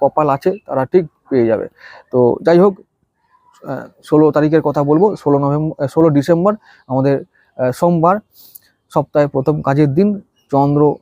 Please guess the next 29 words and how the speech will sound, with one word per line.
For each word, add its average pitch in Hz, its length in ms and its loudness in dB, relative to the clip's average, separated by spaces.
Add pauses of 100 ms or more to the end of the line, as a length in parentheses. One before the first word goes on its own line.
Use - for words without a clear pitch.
(160)
যাবে 139 280 0
রাশি 135 300 -2
চেঞ্জ 151 220 -2
করে 151 180 -2
মিথুন 147 380 -2
রাশিতে, 180 360 2
তোমাদের 147 260 -4
সপ্তম 143 420 -4
ভাবে, 147 260 -2
আর 143 140 -4
আদ্রা 131 420 -2
নক্ষত্রে 135 500 -4
যাবে, 117 180 -2
মানে 143 160 -6
রাহুর 135 300 0
নক্ষত্র। 127 540 -8 (280)
তো 160 80 2
কি 180 160 0
হবে? 156 220 0 (400)
ব্যবসা 156 320 0
বাণিজ্যের 151 340 0
ক্ষেত্রে 151 380 -4
ভালো 131 260 -2
দিন, 117 200 -4 (1080)
টার্নওভার। 143 460 0 (460)
যারা 143 300 0 (560)
রাহুর 143 360 2
ব্যবসা 147 360 -2
করো, 117 280 -8